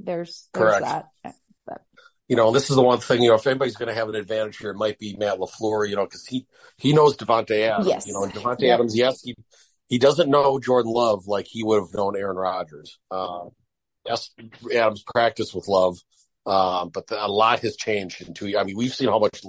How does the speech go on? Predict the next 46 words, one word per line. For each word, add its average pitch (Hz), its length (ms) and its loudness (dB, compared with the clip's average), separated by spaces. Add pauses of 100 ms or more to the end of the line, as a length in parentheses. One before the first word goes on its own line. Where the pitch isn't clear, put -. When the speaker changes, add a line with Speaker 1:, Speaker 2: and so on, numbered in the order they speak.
(420)
Speaker 2:
Love 123 240 0
has 104 120 -10
grown. 110 340 2
Love 131 200 2
is 104 140 -10
not 110 160 -2
the - 60 -20
same 101 200 -6
quarterback 95 460 -4
that 82 120 -10
Davante 92 400 -8
Adams 90 240 -4
practiced - 480 -6
with, 87 220 -14 (520)
uh, 95 200 0
the 90 80 -10
last 101 260 -2
time 98 140 -8
he 101 60 -6
was 90 120 -6
in 92 80 -4
Green 92 200 -4
Bay 92 140 2
in 87 80 -2
the 85 60 -4
twenty 90 260 -2
twenty-one 85 380 -8
season. 90 240 -20 (140)
He 92 80 -16
has 104 180 -8
grown 101 200 -4
by 92 100 -6
leaps 90 320 -18
and - 180 -20
bounds. 76 440 -8 (380)
So - 200 -4
that 120 220 2
might 131 200 0
be 127 120 0
the 113 140 -2
element 107 300 0
of 98 80 -6
surprise 98 380 -4
the - 80 -16
Packers 95 420 -4
need. 92 380 -6